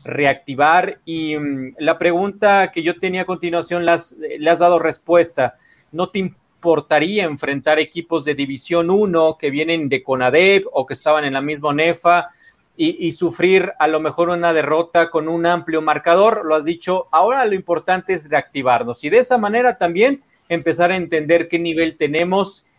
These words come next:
y qué tan lejanos estamos de, de esos otros equipos. Pero por otra parte, eh, estaría entonces dentro de esta propuesta lo que uno de nuestros seguidores nos decía,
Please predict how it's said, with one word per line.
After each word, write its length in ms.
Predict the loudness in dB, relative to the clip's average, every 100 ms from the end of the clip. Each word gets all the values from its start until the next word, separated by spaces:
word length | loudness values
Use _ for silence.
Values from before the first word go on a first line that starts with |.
| _
y 120 | -14 -4
qué 120 | 0
tan 220 | 2 2
lejanos 480 | 0 0 0 0 -4
estamos 560 | -4 0 0 0 -4
de, 400 | -2 0 0 -2 -4
de 80 |
esos 260 | -4 -4 -6
otros 320 | -6 -6 -8
equipos. 560 | -10 -10 -14 -12 -16 -18 _ _ _ _
Pero 200 | 0 2
por 140 | 6 4
otra 280 | 6 2
parte, 680 | 4 4 4 4 4 4 -4 _ _
eh, 920 | -6 -2 0 0 0 0 0 -2 -6 -14 _
estaría 720 | -8 -4 2 2 2 2 2
entonces 600 | 2 0 0 0 -2 -2
dentro 340 | -2 -2 -2 0
de 180 | 0 0
esta 320 | -2 -4 0
propuesta 880 | -2 0 0 0 0 0 0 0 -4 _ _ _
lo 280 | -2 -2 0
que 140 | -2
uno 220 | -2 -2 -2
de 120 | -2
nuestros 420 | -4 -4 -4 -2
seguidores 500 | -2 0 2 2 0
nos 200 | -2 -2
decía, 560 | -4 -4 0 0 0